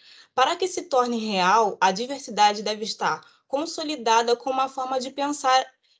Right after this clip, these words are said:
de, de pensar inclusiva, co-, é, rompendo padrões e preconceitos. Romper com o machismo, racismo, homofobia e outras formas de preconceitos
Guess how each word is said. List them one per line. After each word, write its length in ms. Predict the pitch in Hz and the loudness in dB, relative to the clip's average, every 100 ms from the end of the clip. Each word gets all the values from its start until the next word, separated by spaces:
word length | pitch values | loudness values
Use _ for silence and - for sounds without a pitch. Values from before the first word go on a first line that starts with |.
| _ - | _ -2
de, 320 | 208 233 - | 4 4 4
de 140 | 196 | -2
pensar 380 | 233 254 247 240 | 4 4 4 -2
inclusiva, 880 | 285 285 320 233 233 220 175 165 160 - _ _ | -4 -6 -8 -4 0 0 0 -4 -4 -14 _ _
co-, 180 | - 240 - | -2 0 4
é, 400 | 214 214 202 190 - _ _ | 4 4 2 0 -8 _ _
rompendo 640 | 220 254 262 269 285 349 | 0 0 4 4 4 -2
padrões 680 | 320 269 214 190 220 285 - - | -4 0 0 0 -2 -4 -8 -6
e 80 | 262 | -4
preconceitos. 1160 | 285 285 320 339 - 196 185 180 175 170 - _ _ _ - | -2 -2 -4 -4 2 2 0 -6 -12 -12 -16 _ _ _ -2
Romper 440 | 233 226 269 330 | 0 2 2 2
com 180 | 359 320 | -2 -4
o 40 | |
machismo, 760 | 302 320 - - 247 240 220 226 | -2 -2 -2 -4 -4 -6 -4 -4
racismo, 920 | 190 214 208 - 240 233 226 233 226 - _ | -2 -4 -4 -6 -6 -6 -4 -4 -6 -12 _
homofobia 960 | - 196 220 226 285 208 233 233 240 240 - - | -4 0 2 2 -2 0 -2 2 2 2 -4 -4
e 140 | 226 254 | 4 4
outras 320 | 311 320 311 | 4 -2 -4
formas 420 | - 247 254 247 | 2 2 4 0
de 80 | 226 | -2
preconceitos 1080 | 247 254 285 285 285 233 240 247 226 202 | 2 2 0 -6 0 2 2 0 -8 -8